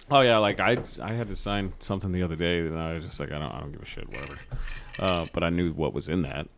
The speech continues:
you know. Uh, it's like I said, man. Like, I've always wanted to, like, if it, one day I do plan on writing a book when I can compile my, all my th-, thoughts into one coherent thing, and I'd love to just title it, uh,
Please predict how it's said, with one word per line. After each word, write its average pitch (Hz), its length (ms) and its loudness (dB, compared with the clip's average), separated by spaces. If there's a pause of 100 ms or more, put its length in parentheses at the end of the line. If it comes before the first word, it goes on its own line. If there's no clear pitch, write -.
you 73 80 -6
know. 65 140 -8 (480)
Uh, - 160 0 (240)
it's 208 100 2
like 190 140 6
I 107 40 4
said, 107 260 6
man. 101 180 4
Like, 104 180 4
I've 113 160 8
always 104 240 6
wanted 92 180 4
to, 82 200 2 (100)
like, 78 220 -4
if 87 140 -2 (100)
it, - 420 -2
one 147 240 12
day 135 200 12
I 113 80 12
do 110 160 8
plan 101 240 4
on 90 200 2
writing 85 300 2
a 76 40 -2
book 76 360 -4 (140)
when 90 120 0
I 80 80 2
can 78 220 -8
compile 85 480 2
my, 80 200 0
all 87 200 2
my 80 180 -2
th-, - 120 -12 (340)
thoughts 85 320 2
into 76 200 -4
one 80 280 -2
coherent 78 500 -6
thing, 76 260 -4
and 73 80 -6
I'd 76 140 -4
love 78 260 -4
to 85 100 -8
just - 320 -10
title 78 360 -6
it, - 160 -12 (540)
uh, 65 300 -8